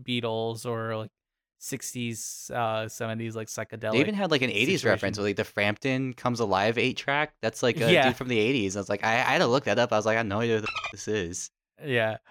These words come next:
Speaker 1: I, one reference that, like, didn't miss me was the Willy Wonka reference where he,
Speaker 2: Yeah.
Speaker 1: like, trips and goes down all the
Speaker 2: <laughs>
Speaker 1: stairs. I also got really hardcore, like, uh, Frankenfurter vibes,
Speaker 2: Oh,
Speaker 1: like,
Speaker 2: yeah.
Speaker 1: from Rocky Horror. And I don't know if, like,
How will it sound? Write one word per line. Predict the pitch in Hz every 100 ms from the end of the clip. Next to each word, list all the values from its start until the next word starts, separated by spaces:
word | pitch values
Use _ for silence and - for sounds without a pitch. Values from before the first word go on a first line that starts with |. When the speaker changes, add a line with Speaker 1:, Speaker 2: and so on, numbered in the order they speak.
| -
Speaker 1:
I, | 143 143
one | 143 156 165
reference | 170 156 175
that, | 151 131 -
like, | 123 113
didn't | 123 131 135 _ _ _
miss | 95 151 151 -
me | 165
was | 156 131 123
the | 127
Willy | 117 120 120
Wonka | 113 113 113 135
reference | 139 139 107
where | 101 101 95
he, |
Speaker 2:
Yeah. | 92
Speaker 1:
like, | 113
trips | - - 131 135 -
and | - 127
goes | 123 123
down | 123
all | 127 120 117
the | 226
Speaker 2:
<laughs> | - 247 - 196 143 170
Speaker 1:
stairs. | - _ - - - -
I | 175
also | 220 320
got | 320 320 147
really | 156 180 185
hardcore, | 160 160 - - 180 175
like, | 151 127
uh, | 127 117 113
Frankenfurter | 113 - 123 131 170 160 175 175 175 170 175 170
vibes, | 180 175 175
Speaker 2:
Oh, | 175
Speaker 1:
like, | 123 131
Speaker 2:
yeah. | 190 170 101 92
Speaker 1:
from | 92 139
Rocky | 131 135 151
Horror. | 127 127 143 156 170 - _ _ _ _ _
And | - 160
I | 180
don't | 196
know | 185 180
if, | 165 -
like, | 151 135